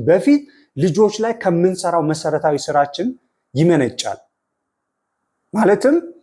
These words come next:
ሰው ሲ-፣ ሲያጠፋ መቀጣት እንዳለበት አምኖ የመጡ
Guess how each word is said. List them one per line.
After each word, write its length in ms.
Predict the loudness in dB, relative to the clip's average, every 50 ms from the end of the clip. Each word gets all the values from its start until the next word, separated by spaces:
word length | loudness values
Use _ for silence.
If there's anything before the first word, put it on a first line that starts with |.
| _ _ _ _ _ -12
ሰው 200 | -4 0 0 0 2
ሲ-፣ 180 | 0 -2 -4 -4 -6 -12 -20 -20 _
ሲያጠፋ 460 | -6 -2 0 2 2 2 0 -2 0 0 0 2
መቀጣት 500 | 0 0 0 -2 -2 0 0 0 0 0
እንዳለበት 680 | -2 -2 0 2 2 2 2 2 2 2 2 0 0 -2 -10 -18 _ _ _ _ -4
አምኖ 300 | -2 0 0 0 0 2 2
የመጡ 360 | 2 2 0 -2 -4 -6 -6